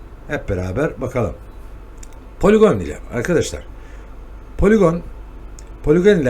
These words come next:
endek-, e, entegrasyon on dört Temmuz, yani yarın Polygon'da ilk iki fa, iki fa'ya hazır, e, hazırlanın.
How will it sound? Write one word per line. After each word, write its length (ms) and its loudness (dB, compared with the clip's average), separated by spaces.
endek-, 500 2
e, 400 2
entegrasyon 840 4
on 220 4
dört 220 2
Temmuz, 580 0
yani 340 2
yarın 380 6
Polygon'da 460 2
ilk 300 0
iki 320 0
fa, 500 2
iki 220 -6
fa'ya 440 0
hazır, 360 -2
e, 240 0
hazırlanın. 520 0